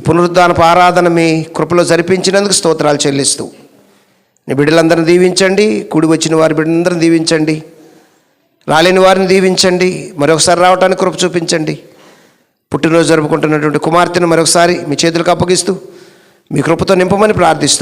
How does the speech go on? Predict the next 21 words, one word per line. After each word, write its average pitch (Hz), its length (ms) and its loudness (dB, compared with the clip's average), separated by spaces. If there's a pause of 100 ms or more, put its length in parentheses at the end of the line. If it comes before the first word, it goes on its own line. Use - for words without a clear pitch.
మహిమ 147 220 0
పొందమని 131 320 0
యేసు 160 200 0
నామములో 160 240 2
అడుగుచున్నాం 151 500 0
తండ్రి. 147 260 0 (1200)
ఆమేన్. 196 520 4 (120)
మన 156 180 2
పరమ 220 240 4
తండ్రి 214 200 4 (100)
దేవుని 196 320 2
ప్రేమ, 180 200 4 (920)
ఆయన 160 220 4 (120)
కుమారుడైన 233 500 4 (120)
యేసుక్రీస్తు 247 720 2
కృప, 175 180 2 (960)
పరిశుద్ధాత్మని 226 920 2
సహవాసము, 202 580 2 (100)
సన్నిధి, 151 340 0 (680)
కూడి 180 200 4
వచ్చిన 185 220 2